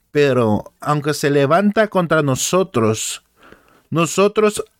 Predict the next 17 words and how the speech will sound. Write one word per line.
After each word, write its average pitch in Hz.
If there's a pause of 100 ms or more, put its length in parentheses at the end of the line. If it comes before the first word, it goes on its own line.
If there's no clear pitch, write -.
aunque 156
se 156
levante 165
contra 175
nosotros 160
los 170
ataques 151
físicos, - (300)
ataques 143
mentales 165
o 139
ataques 143
espirituales, 156 (340)
nosotros 180
tenemos 139 (120)
un 143
socorro. 113